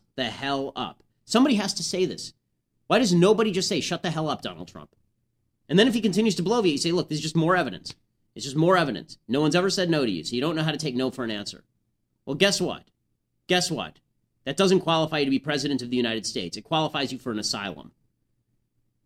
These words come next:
I, I'm, we've reached beyond the point of normal politics at this point. We have. I mean, I've, I've been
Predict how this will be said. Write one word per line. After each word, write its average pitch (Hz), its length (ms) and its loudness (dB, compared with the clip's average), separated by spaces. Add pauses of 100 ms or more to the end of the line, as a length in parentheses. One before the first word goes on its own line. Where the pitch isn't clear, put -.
(120)
I, 165 160 0
I'm, 165 420 -2 (480)
we've 175 260 4
reached 254 280 2
beyond 156 320 2
the 135 40 -6
point 127 320 -4
of 107 140 -12
normal 113 280 -2
politics 95 520 -12
at 85 80 -20
this 87 120 -20
point. 85 220 -20
We 117 120 -6
have. 85 260 -14 (760)
I 120 60 -6
mean, 123 140 -4
I've, 160 240 2
I've 170 200 2
been 151 260 4